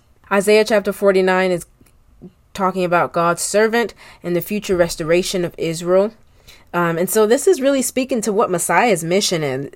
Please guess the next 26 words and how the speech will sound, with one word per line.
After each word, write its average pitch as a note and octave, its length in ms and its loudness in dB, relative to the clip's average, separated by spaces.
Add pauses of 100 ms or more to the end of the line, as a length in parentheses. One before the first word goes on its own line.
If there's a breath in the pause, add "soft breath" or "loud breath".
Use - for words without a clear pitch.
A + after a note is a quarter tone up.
is. D#3 360 -2
This F#3+ 140 -2
is G#3+ 80 -6
a G#3 60 0
very F#3 300 2
prophetic F3+ 600 0 (200)
message F#3+ 480 0
about E3 360 4
Messiah. D#3+ 600 2 (1040 soft breath)
And F#3 100 -4
so G3 140 4
we're F#3+ 100 6
seeing A#3 300 -2
that D#3 160 2
in F#3+ 160 0
both G3 240 6
the G3+ 100 2
near G3 260 4
and F3+ 280 0
far E3+ 240 4
term, E3+ 260 -4
they D#3+ 100 -2
will F3+ 280 4
return E3+ 400 -2
to F3+ 100 -6
Jerusalem. D3+ 800 -6